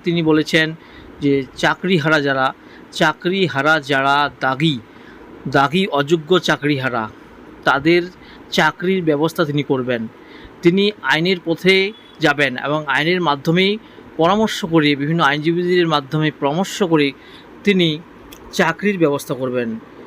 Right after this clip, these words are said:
যাতে তাদের ভবিষ্যতে কোনো কিছু একটা আয় উপার্জনের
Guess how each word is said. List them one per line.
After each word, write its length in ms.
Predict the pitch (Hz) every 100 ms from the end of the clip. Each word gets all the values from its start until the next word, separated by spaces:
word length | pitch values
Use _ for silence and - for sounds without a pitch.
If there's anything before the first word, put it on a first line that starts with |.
| - - 139
যাতে 280 | 139 139 185 175
তাদের 300 | 139 143 139 131 - - - - - - - - 139
ভবিষ্যতে 680 | 160 202 - 220 208 180 156 165 - - - - - - - - - - - - - - -
কোনো 140 | 175 175
কিছু 160 | - 180
একটা 200 | 170 160 143 - - - - - - - - - - - - - - - 131
আয় 140 | 170 - 165
উপার্জনের 520 | 170 160 170 160